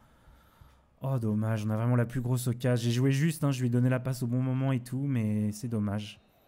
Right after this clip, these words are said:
C'est pas passé. Waouh, ça passe à ça, quoi. On est à ça de, de, d'arracher un espèce. Ça aurait été un peu un hold-up. Je vous l'avoue, ça aurait été un petit peu un hold-up, mais on est à ça de le, de le faire, hein. C'est de, vraiment dommage. Bon, en tout cas, euh, bah écoutez,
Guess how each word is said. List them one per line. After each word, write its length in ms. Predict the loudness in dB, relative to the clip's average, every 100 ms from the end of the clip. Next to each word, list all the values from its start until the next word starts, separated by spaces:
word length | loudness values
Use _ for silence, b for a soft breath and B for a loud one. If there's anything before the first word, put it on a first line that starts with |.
| _ -8
C'est 120 | -2
pas 100 | 0
passé. 420 | 0 -2 -4 -8 -8
Waouh, 400 | -6 -6 -6 -6
ça 140 | -6
passe 240 | -6 -8 -8
à 60 |
ça, 260 | -10 -10 -10
quoi. 300 | -6 -8 -8 B B B -2
On 100 | 2
est 80 |
à 80 | 2
ça 220 | 2 0
de, 200 | 2 2
de, 500 | 2 2 2 2 0 0
d'arracher 380 | 0 0 -2 -2
un 60 | -4
espèce. 240 | -4 -6
Ça 80 | -4
aurait 80 | -2
été 100 | -2
un 60 |
peu 120 | 0
un 60 | 2
hold-up. 380 | 2 0 -4 -10 -10
Je 120 | -4
vous 100 | 0
l'avoue, 540 | 2 2 2 2 0 -2 B B B B -6
ça 140 | -2
aurait 80 | 0
été 120 | 2
un 100 | 0
petit 180 | -2 -6
peu 160 | 0
un 60 | 2
hold-up, 320 | 2 0 -2
mais 80 | -2
on 80 | 0
est 80 | 2
à 80 | 0
ça 240 | -2 -4
de 100 | -2
le, 240 | 0 0 2
de 60 |
le 80 | 0
faire, 240 | -2 -4
hein. 100 | -4 -8 -16 -10
C'est 140 | -8
de, 100 | -6
vraiment 300 | -4 -2 -2
dommage. 400 | 0 0 -2 -8 -20 _ _ -12 -2
Bon, 240 | -2 -2 B B B
en 100 | -2
tout 120 | 0
cas, 260 | 0 -2 -4 -4
euh, 1120 | 0 0 0 0 0 0 0 -2 -2 -2 -2
bah 100 | -4
écoutez, 340 | -6 -8 -14